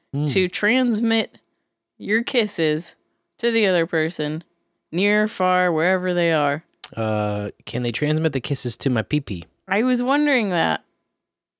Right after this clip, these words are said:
Speaker 2: I don't believe the lips can open far enough.
Speaker 1: Yeah.
Speaker 2: But it said, reportedly, it can replicate the movement,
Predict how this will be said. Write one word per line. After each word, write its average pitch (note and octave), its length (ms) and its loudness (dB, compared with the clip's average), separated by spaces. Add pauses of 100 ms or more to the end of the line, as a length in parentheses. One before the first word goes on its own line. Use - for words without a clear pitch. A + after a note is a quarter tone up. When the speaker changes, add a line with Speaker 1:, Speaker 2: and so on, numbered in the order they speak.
(140)
Speaker 2:
I F#3 100 0
don't A3+ 420 -2
believe A3 340 0
the G#3 80 2
lips G#3+ 240 0
can F#3+ 160 -2
open F#3+ 400 -2
far F#3 260 0
enough. D#3+ 320 -4
Speaker 1:
Yeah. A#2 440 0
Speaker 2:
But A3+ 120 2
it A2+ 140 0
said, C4+ 560 -4 (480)
reportedly, A3 1040 0
it F3+ 120 -4
can F#3+ 200 0
replicate G#3 540 0
the D#3+ 100 2
movement, A#3+ 640 0